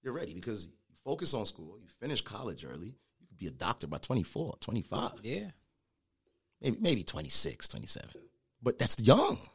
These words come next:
Speaker 2: Mm-hmm, mm-hmm.
Speaker 1: That's young. You mean to tell me it's gonna take you forever to find a wife? No. No. And vice versa. Same for the ladies.
Speaker 2: Right, right.
Speaker 1: Same for the, it's not just the man. Same for the ladies.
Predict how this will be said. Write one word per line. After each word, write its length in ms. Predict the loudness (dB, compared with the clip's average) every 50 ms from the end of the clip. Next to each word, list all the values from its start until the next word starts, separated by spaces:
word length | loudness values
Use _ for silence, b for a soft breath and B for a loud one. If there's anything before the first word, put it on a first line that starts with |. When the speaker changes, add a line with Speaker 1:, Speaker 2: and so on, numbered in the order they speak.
| _ _
Speaker 2:
Mm-hmm, 260 | -16 -10 -8 -4 -4 -4
mm-hmm. 220 | -4 -6 -10 -4
Speaker 1:
That's 300 | -2 0 0 2 2 2
young. 640 | 2 2 2 4 4 4 4 2 0 -2 -4 -6 -12 _ _ _ _ _ _ _ _ _ _ _ _ _ _ _ _ _ _ _ _ _ _ _ _ _ _
You 80 | -2
mean 120 | -2 -2 -2
to 80 | 0
tell 120 | 0 0 2
me 80 | 4 4
it's 100 | 2 4
gonna 140 | 0 0 2
take 240 | 2 2 2 2 0
you 60 | -6
forever 300 | -2 0 0 0 0 0
to 60 | -2 -2
find 220 | 0 0 0 0
a 20 |
wife? 280 | 0 0 -2 -2 -2 -2
No. 400 | -4 -4 -4 -4 -4 -6 -8 -12 _ _ _ _ _ _ _ _ _ _ _ _ _ _ _ _ _ _ -14
No. 100 | -14 -14 -14 -18 _ _ _ _ _ _ _ _ _ -4
And 100 | -2 0
vice 220 | 2 2 2 2 0
versa. 280 | -2 -2 -4 -4 -4
Same 240 | -2 -2 0 -2 0
for 80 | -2 -4
the 60 | -4
ladies. 480 | -4 -4 -4 -6 -6 -8 -12 -18 -20 _ _ _ _ _ _ -8
Speaker 2:
Right, 260 | -4 -4 -4 -4 -6 -10 -14
right. 220 | -14 -14 -16 -16 -6
Speaker 1:
Same 480 | -2 0 2 2 2 0 0 0 -2
for 120 | -2 -4 -6
the, 100 | -4 -2
it's 160 | 0 0 0
not 160 | 0 0 -2 -2
just 200 | -6 -6 -6 -8
the 60 | -10
man. 260 | -10 -8 -6 -6 -6
Same 280 | -6 -6 -4 -4 -4 -4
for 140 | -6 -10
the 80 | -10 -8
ladies. 440 | -8 -6 -8 -8 -10 -12 -16 -18